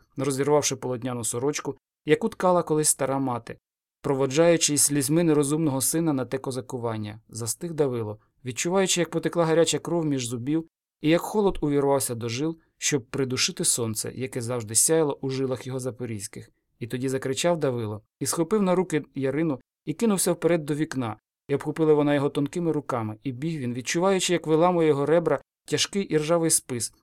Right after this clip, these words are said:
як розлітаються навколо упирі, як хапають за плечі і вгризають свої ікла у шию, у спину його, і здавалось йому, що біжить він ці три кроки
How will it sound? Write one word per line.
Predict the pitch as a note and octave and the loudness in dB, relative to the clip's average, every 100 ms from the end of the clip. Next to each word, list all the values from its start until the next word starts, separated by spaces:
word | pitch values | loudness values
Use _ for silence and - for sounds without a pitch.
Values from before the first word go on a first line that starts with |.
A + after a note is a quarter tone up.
| _ | _
як | C#3+ C#3+ | -2 0
розлітаються | D#3+ D#3+ D#3+ F#3+ F3+ F3+ E3+ E3 _ | 0 0 2 2 2 2 0 -2 _
навколо | E3+ D#3 - E3+ D#3+ | 2 2 4 4 4
упирі, | D#3+ B2+ C#3+ D#3 F3 - _ - | 2 -2 -2 -2 -6 -10 _ -4
як | C3+ - | -4 -2
хапають | D3 - C#3 C3+ | -4 2 2 2
за | A#2+ | -2
плечі | A2+ C3+ D#3+ - | -2 2 2 2
і | B2 | -2
вгризають | C3+ D3 F3+ F#3 - | -2 2 4 2 2
свої | D3 D#3 D#3 | 0 0 0
ікла | E3+ E3 B2+ | -4 -4 -4
у | - C3+ | -4 -4
шию, | - E3+ D#3 | -2 0 0
у | - C3+ | -2 -4
спину | - E3 E3+ D#3 | -2 0 2 2
його, | A#2+ A#2 - _ _ | 2 -4 -10 _ _
і | C#3 | -6
здавалось | B2+ B2+ D3 D3+ C#3+ | -4 -2 2 2 0
йому, | C3+ C3 B2 | -2 -2 -4
що | A#2 E3 | -2 0
біжить | E3+ G3 G#3 - | 2 2 2 0
він | E3 D3 | -2 0
ці | D#3+ | 0
три | D#3+ D3+ C#3+ | 0 -2 -2
кроки | D3 D#3+ D#3 A#2 | 2 2 0 -6